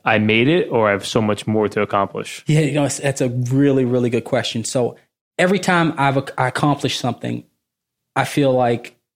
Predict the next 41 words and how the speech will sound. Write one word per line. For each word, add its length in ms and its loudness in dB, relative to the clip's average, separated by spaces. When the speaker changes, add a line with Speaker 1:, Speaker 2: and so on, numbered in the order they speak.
Speaker 2:
there's 200 0
something 340 0
more 260 2
out 180 -4
there. 260 -8
Speaker 1:
So 60 -2
you 60 -2
check 240 -2
off 100 -8
that 180 -4
box. 460 -8
Speaker 2:
I 80 2
w-, 200 0
I 120 2
wouldn't 200 2
even 120 2
say 160 0
a 60 0
check 280 -2
off 160 0
the 80 0
box. 320 0
I 60 2
would 140 2
just 200 0
say 420 0
Goldman 320 4
Sachs 420 0
is 360 -2
the, 240 -2
the 180 2
Speaker 1:
Can't 140 4
go 100 4
higher. 280 2
Speaker 2:
You 120 2
can't 260 0
go 120 2
higher 260 0
than 100 -6
that, 160 -8
right? 340 -2